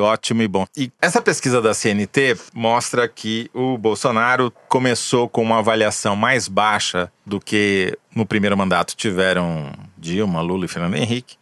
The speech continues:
Mas o principal problema não é esse. Eu vi uma pesquisa que foi feita no final de janeiro, perguntando exatamente a mesma coisa, que mostrava dez pontos a mais de popularidade, de aprovação e de avaliação positiva de ótimo e bom pro Bolsonaro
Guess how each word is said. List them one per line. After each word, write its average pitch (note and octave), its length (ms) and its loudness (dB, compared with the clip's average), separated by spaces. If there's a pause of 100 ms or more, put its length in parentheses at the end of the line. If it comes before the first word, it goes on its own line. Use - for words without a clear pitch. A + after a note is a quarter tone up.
Mas D#3 180 0
o D#3 60 0
principal C3+ 320 0
problema C3 380 2
não C#3 120 2
é C#3 100 2
esse. - 420 -6 (100)
Eu C#3+ 580 0
vi G#2 540 0
uma E2+ 240 -4
pesquisa F2+ 460 -4
que - 80 -12
foi F#2+ 100 -2
feita E2 720 -2
no G#2+ 120 -6
final F2+ 280 0
de F2+ 140 -4
janeiro, A2+ 640 0 (120)
perguntando F#2 500 -2
exatamente F2 500 -2
a F2+ 40 0
mesma G2+ 280 0
coisa, A2+ 480 0 (160)
que - 120 -2
mostrava B2 840 2
dez C#3 460 0
pontos A#2+ 560 -2
a A#2+ 100 4
mais G#2+ 480 2
de G2 160 -6
popularidade, G2+ 840 0
de G#2 40 2
aprovação A2+ 880 0
e A2 120 -6
de G2 440 0
avaliação F#2+ 480 0
positiva F#2+ 480 -4
de F2+ 80 -2
ótimo G2 240 0
e F2 40 -4
bom F#2 280 -4
pro G2+ 140 -8
Bolsonaro F#2+ 720 -2